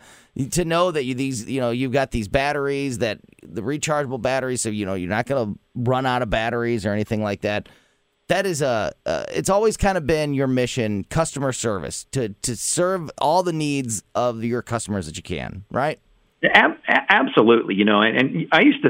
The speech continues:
Speaker 2: think that, you know, with our tactical flashlights, for example, that we were only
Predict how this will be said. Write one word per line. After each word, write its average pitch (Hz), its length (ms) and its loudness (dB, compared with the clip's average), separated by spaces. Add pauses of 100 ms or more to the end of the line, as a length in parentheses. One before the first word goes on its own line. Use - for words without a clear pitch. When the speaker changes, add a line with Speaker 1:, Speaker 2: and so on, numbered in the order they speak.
(100)
Speaker 2:
think 127 260 2
that, 117 160 4
you 120 40 4
know, 113 80 6
with 110 100 4
our 101 120 8
tactical - 520 2
flashlights, 107 520 4
for 104 100 4
example, 104 440 0 (340)
that 117 100 6
we 131 160 8
were 123 220 4
only 131 480 4